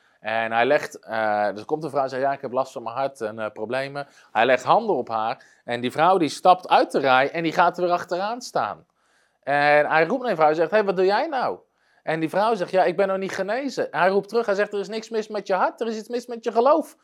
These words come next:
Hup, ga terug naar je stoel." En hij stuurde die vrouw <laughs> zo terug naar de stoel. Hij zegt, "Er is niks mis met je hart, er is iets mis met je geloof." Weet je, hij was heel erg radicaal met zijn geloof.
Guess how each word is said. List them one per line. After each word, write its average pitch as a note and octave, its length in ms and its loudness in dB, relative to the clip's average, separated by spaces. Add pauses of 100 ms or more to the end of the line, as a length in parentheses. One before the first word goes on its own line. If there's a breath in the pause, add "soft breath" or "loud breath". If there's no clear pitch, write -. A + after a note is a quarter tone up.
(120)
Hup, C4 200 4
ga A#3+ 120 -2
terug B3 240 -4
naar B3 140 -4
je A#3+ 80 0
stoel." F#4 460 -2 (320 soft breath)
En E3 100 -2
hij F3 100 2
stuurde A#3 320 -2
die G#3+ 140 -2
vrouw F#3 320 0
<laughs> - 80 -6
zo F#3+ 220 6
terug G3 400 2
naar F3+ 200 -2
de G3 80 -2
stoel. A#3+ 460 -8 (300 soft breath)
Hij C3+ 100 -6
zegt, D#3+ 120 -2
"Er F#3 60 2
is F3+ 100 -6
niks G#3+ 220 -4
mis G#3+ 200 -6
met G#3 180 -8
je G#3+ 80 2
hart, - 380 0
er D#3 80 -4
is D#3+ 100 -4
iets F#3 140 -6
mis E3 200 -4
met F3 180 -6
je F3+ 80 -2
geloof." A3+ 560 2 (460 soft breath)
Weet A#2+ 160 -2
je, D#3 60 4
hij E3 100 10
was D#3+ 160 6
heel G3 240 8
erg E3 120 2
radicaal E3+ 640 4
met D3 200 -8
zijn - 140 -8
geloof. B2+ 460 -2